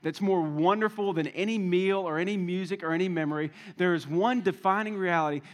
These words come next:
that's more real than any heartache or pain. There is one thing for us that should characterize this time of year. I want to see what that is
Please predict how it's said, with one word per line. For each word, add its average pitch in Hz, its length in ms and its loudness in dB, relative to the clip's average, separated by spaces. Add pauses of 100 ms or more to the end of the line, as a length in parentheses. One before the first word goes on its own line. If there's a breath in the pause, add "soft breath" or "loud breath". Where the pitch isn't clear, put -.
(100)
that's 156 180 -6
more 190 240 0
real 156 640 -2 (240 loud breath)
than 165 100 0
any 175 180 0
heartache 185 680 -4 (260 loud breath)
or 151 80 -8
pain. 139 400 -4
There 165 160 2
is 131 120 -6
one 170 340 -2
thing 156 300 -4
for 139 200 -8
us 113 200 -10
that 123 140 -10
should 131 140 -12
characterize 120 680 -10 (300 soft breath)
this 139 360 -6 (360 soft breath)
time 139 180 -2
of 127 100 -8
year. 120 140 -4
I 127 40 0
want 165 120 0
to 165 60 -6
see 160 100 -2
what 170 320 2
that 196 160 4
is 160 320 -2